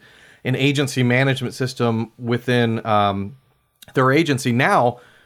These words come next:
um, multiple studies, including our own, see about ninety percent. And so we're seeing a huge trend of adoption, and it's all around, uh, companies who are empowering agents to be, uh, better, uh, suited to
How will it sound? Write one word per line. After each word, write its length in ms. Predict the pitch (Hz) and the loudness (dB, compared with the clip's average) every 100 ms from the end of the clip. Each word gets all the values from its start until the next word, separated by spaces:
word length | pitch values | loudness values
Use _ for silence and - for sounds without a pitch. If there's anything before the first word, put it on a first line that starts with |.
| _ | _
um, 480 | 131 123 120 131 - - - | 0 2 2 -2 -10 -16 -2
multiple 420 | 143 202 175 139 | 2 2 2 -2
studies, 420 | - 135 123 117 | 0 0 0 0
including 320 | 117 147 139 | -2 0 0
our 120 | 117 | 2
own, 160 | 131 127 | 2 0
see 140 | - | -2
about 180 | 120 117 | -2 -2
ninety 380 | 107 117 127 117 | 0 0 0 -2
percent. 480 | - 104 117 113 - _ _ _ _ | -6 -8 -6 -6 -10 _ _ _ _
And 120 | - 131 | -2 0
so 320 | 143 135 131 | 2 0 -2
we're 160 | 127 143 | 0 0
seeing 260 | - 185 | 2 0
a 60 | 135 | -2
huge 500 | - - 208 160 - | -4 -4 -2 -2 -4
trend 380 | - 139 113 95 | -2 0 0 -2
of 360 | 117 110 104 - | 0 0 0 -6
adoption, 580 | 113 123 135 135 123 113 | -2 2 2 0 -4 -2
and 140 | 107 | -2
it's 160 | 110 - | -4 -2
all 260 | 139 147 | 2 4
around, 460 | 131 127 120 110 - - - - - - | 4 4 2 0 -4 -16 -20 -20 -14 -4
uh, 100 | 120 | -2
companies 440 | - 139 127 117 | -2 -4 -2 0
who 80 | 127 | 0
are 100 | 113 | 0
empowering 720 | 104 - 123 120 113 113 104 _ - _ | -2 -2 2 4 2 0 -4 _ -20 _
agents 380 | 127 131 120 117 | 0 2 2 -4
to 120 | - | -4
be, 440 | 104 110 107 104 101 - 127 | -4 -2 -2 -2 -6 -14 -12
uh, 60 | - 117 - _ | -10 -10 -16 _
better, 580 | 143 123 135 131 120 - | -10 0 4 4 2 0
uh, 160 | 120 113 | -2 -4
suited 360 | - 135 117 | 0 0 -2
to 420 | - 110 104 104 | -4 -2 -2 -4